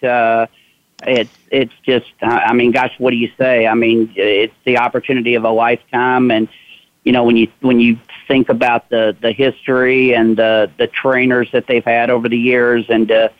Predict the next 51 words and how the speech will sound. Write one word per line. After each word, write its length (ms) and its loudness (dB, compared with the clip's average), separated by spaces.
you 80 -2
know, 120 0
just 180 -6
to 60 -4
be 100 0
able 80 2
to 80 0
include 400 -2
yourself 480 -2
in, 240 0
in 220 0
that 200 -2
category, 540 0
I 60 0
mean, 160 0
that 180 0
within 240 -2
itself 560 -2
is, 160 -2
it, 240 0
you 140 0
know, 160 0
that, 260 0
that, 240 -4
that 200 -2
probably, 880 -2
uh, 360 2
that's, 200 -2
that's 380 -2
probably 260 0
been 180 0
one 120 0
of 80 0
the 60 -2
biggest 360 -4
highlights 520 -2
of 100 -4
my 160 0
career 420 -2
thus 220 -2
far 280 0
is, 160 0
is 180 -2
being 260 0
able 200 0
to, 180 0
to 100 0
just 260 -2
say 200 0
that 160 -2
I've, 220 0